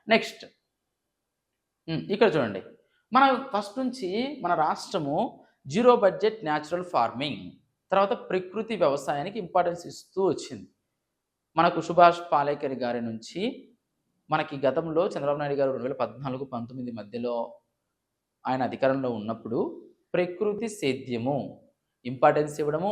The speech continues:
ఐక్యరాజ్య సమితి అవార్డు కూడా పొందడం జరిగింది. ఇక్కడ మనం చూసుకుంటే ఇరవై మూడు ఇరవై నాలుగులో పది పాయింట్ మూడు ఏడు లక్షల మంది రైతులు,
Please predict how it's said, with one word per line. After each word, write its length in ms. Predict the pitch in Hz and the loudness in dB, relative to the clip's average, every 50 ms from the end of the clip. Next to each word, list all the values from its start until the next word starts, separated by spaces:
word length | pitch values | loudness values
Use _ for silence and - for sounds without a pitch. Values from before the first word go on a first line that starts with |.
| - - | -2 -2
ఐక్యరాజ్య 400 | 127 131 135 135 160 165 165 165 | 0 -2 -2 0 0 -2 -2 -2
సమితి 240 | 165 160 151 - 151 | -4 -8 -4 0 0
అవార్డు 300 | 127 123 135 143 143 147 | 2 4 2 2 2 0
కూడా 140 | 147 156 156 | -2 -2 -2
పొందడం 340 | 147 147 131 135 139 143 139 | -2 -4 -6 -4 -4 -4 -4
జరిగింది. 400 | 131 127 127 123 131 139 156 226 - - _ _ _ _ _ _ _ | -4 -4 -4 -4 -6 -6 -8 -8 -10 -12 _ _ _ _ _ _ _
ఇక్కడ 140 | 247 269 311 | 2 4 4
మనం 200 | 302 247 220 202 202 | 6 6 4 4 0
చూసుకుంటే 440 | 247 247 - - 220 190 180 190 220 269 - - - - _ _ _ _ _ _ 147 | -4 -4 -4 -8 -8 -6 -2 -2 -2 -2 -2 -6 -14 -20 _ _ _ _ _ _ 4
ఇరవై 200 | 165 262 311 320 | 8 10 10 10
మూడు 160 | 320 320 302 | 8 6 4
ఇరవై 180 | 262 240 247 247 247 | 4 4 4 4 2
నాలుగులో 340 | 233 196 175 160 165 202 269 - - - - - - _ _ _ _ _ _ _ _ _ | 2 2 2 2 2 2 2 2 0 -6 -14 -18 -20 _ _ _ _ _ _ _ _ _
పది 240 | 214 208 214 262 294 311 302 - | 10 10 10 10 2 0 2 6
పాయింట్ 280 | 285 262 262 277 269 254 233 214 | 6 8 8 6 2 0 -2 2
మూడు 180 | 226 240 240 254 | 2 2 2 4
ఏడు 220 | 254 247 240 233 214 196 | 4 4 4 4 6 4
లక్షల 460 | 185 185 - - - - 254 269 269 277 | 4 4 2 -6 -8 -2 -2 2 2 2
మంది 360 | 254 262 254 247 240 240 254 240 | 2 2 0 0 0 6 6 6
రైతులు, 680 | - 160 156 147 151 165 160 - - - 156 143 170 180 | 6 6 4 2 2 0 -6 -10 -8 -8 -4 0 2 2